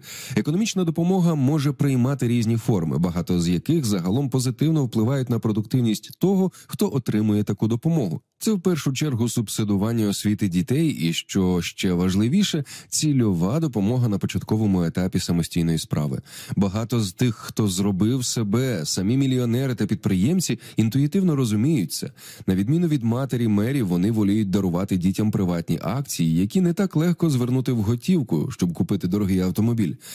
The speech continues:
І навпаки, до чого приводить допомога у вигляді значних грошових сум, свідомо призначених на споживання та підтримання певного способу життя?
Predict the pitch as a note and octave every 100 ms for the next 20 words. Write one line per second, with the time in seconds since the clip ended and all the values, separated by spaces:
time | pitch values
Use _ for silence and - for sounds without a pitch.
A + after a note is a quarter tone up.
0 | - - G2+ A2 A2+ D#3+ G3 D#3+ G2 G#2
1 | F3 E3 E3 D3 B2 C3+ B2+ A2+ - A2
2 | C3 A#2+ A2+ G#2 G#2+ G#2+ G#2 F#2+ G2+ -
3 | A#2+ G#2 G2 - G2+ F#2+ - F#3 E3+ -
4 | - - A#2 D#3+ C#3 B2 G#2+ C3+ C3+ A#2+
5 | G#2 G#2 - G#2 F2+ F2+ B2 B2+ G#2+ G#2
6 | E2+ G2 - G2 G#2+ G#2 G2 F#2+ G2+ G2+
7 | A#2 F#2 E2+ G#2 B2 D#3+ D#3 D3